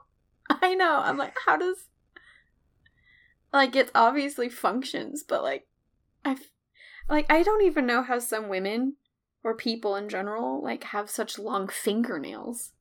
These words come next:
How do you do things when you have such long fingernails, let alone your, like,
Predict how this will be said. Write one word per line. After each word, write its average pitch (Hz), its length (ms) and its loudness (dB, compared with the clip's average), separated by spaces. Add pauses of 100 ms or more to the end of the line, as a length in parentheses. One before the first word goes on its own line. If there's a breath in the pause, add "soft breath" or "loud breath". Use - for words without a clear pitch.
(120)
How 226 180 -2
do 233 60 -4
you 233 100 -2
do 226 200 -2
things 190 320 -6
when 185 140 -8
you 214 100 -4
have 202 120 -6
such - 220 -12
long 190 320 -4
fingernails, 254 720 -4 (320 loud breath)
let 220 180 4
alone 220 440 0 (300 soft breath)
your, 196 240 0
like, 180 340 -2